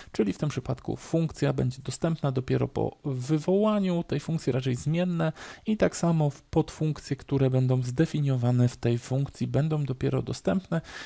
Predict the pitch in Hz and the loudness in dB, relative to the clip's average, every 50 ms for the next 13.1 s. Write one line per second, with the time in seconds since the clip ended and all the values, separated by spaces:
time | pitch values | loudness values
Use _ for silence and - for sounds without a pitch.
0 | - - - - 208 214 208 202 196 - 160 160 - - - 127 127 127 - - | -16 -12 -4 0 2 2 4 2 2 2 0 0 0 0 0 0 0 0 -2 -2
1 | - 127 123 127 - _ _ _ - 254 175 135 143 180 175 - - - 113 113 | -2 0 0 -2 -4 _ _ _ -12 -8 -6 -2 0 0 0 0 -2 -4 -4 -2
2 | 117 117 110 - _ _ _ - - 127 117 120 127 127 131 131 131 127 123 - | -4 -4 -6 -8 _ _ _ -10 -6 -4 0 0 2 4 4 4 4 4 2 -2
3 | - - _ _ - 156 117 104 113 110 113 139 175 - - 202 180 170 - - | -6 -14 _ _ -18 -16 -16 -12 -10 -8 -8 -8 -8 -8 -8 -10 -10 -10 -10 -14
4 | 151 147 147 147 131 - 113 123 - - - 139 139 131 123 117 120 139 151 160 | -14 -12 -12 -14 -14 -14 -18 -18 -18 -16 -12 -10 -8 -8 -8 -8 -8 -10 -10 -10
5 | 151 143 139 - _ - 139 151 165 170 151 151 135 - - 131 131 131 127 - | -12 -14 -16 -16 _ -12 -10 -10 -10 -10 -10 -12 -12 -12 -12 -10 -10 -10 -12 -12
6 | - 120 117 - 117 117 - 123 120 139 - - - 139 120 - - - - 110 | -14 -16 -16 -16 -18 -16 -12 -10 -10 -10 -12 -12 -14 -14 -14 -16 -16 -14 -12 -12
7 | 110 110 110 110 107 110 - _ - - - 135 143 127 131 120 117 117 - - | -10 -10 -12 -12 -14 -16 -18 _ -18 -12 -10 -10 -8 -8 -8 -10 -10 -12 -14 -14
8 | 113 107 - 107 101 104 - - - - 101 _ _ - - 175 170 202 208 - | -14 -14 -12 -14 -14 -14 -16 -16 -14 -14 -14 _ _ -14 -10 -10 -10 -10 -12 -14
9 | - - - - _ _ - 180 190 214 226 233 233 233 - - 143 131 131 - | -20 -20 -20 -20 _ _ -12 -10 -8 -8 -8 -8 -10 -12 -12 -10 -10 -10 -8 -10
10 | 139 156 175 - - 175 170 165 156 143 127 120 131 147 170 185 - - 170 160 | -10 -10 -10 -10 -10 -10 -10 -8 -8 -8 -8 -8 -8 -8 -8 -10 -10 -10 -12 -12
11 | 135 - 139 147 147 147 147 143 - _ - - 135 127 - - - - 139 135 | -10 -8 -8 -8 -6 -6 -8 -10 -10 _ -14 -12 -12 -12 -14 -14 -12 -10 -8 -6
12 | 143 139 127 - 131 135 131 - - 123 117 120 - - - - 113 107 - _ | -8 -8 -8 -10 -10 -10 -10 -10 -10 -10 -10 -10 -12 -14 -16 -12 -12 -12 -12 _
13 | _ | _